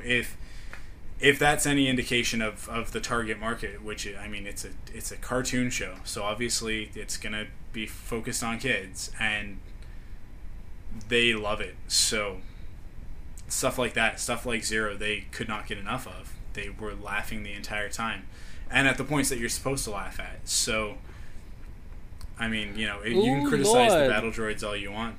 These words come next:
Speaker 1: but
Speaker 2: Ooh, I, I love your son. I love him. Um,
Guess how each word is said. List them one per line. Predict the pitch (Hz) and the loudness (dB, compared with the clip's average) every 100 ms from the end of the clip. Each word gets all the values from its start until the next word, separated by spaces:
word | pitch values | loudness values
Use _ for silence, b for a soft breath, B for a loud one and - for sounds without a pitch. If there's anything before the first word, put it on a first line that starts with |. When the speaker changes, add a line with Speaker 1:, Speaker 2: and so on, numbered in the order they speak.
| - | -6
Speaker 1:
but | 101 127 | -4 -2
Speaker 2:
Ooh, | 226 - - 104 - | -2 -2 -4 -6 -6
I, | 127 160 202 - b b b - | -2 -2 -2 -6 b b b 2
I | 175 269 | 4 4
love | 220 220 294 214 | 4 6 6 6
your | 196 | 2
son. | - 185 151 117 117 | 4 4 4 2 -2
I | - 233 | -2 0
love | 254 240 294 190 | 2 4 2 0
him. | 170 117 - - - b b b b b | -6 -8 -10 -10 -10 b b b b b
Um, | 170 165 151 | 12 12 12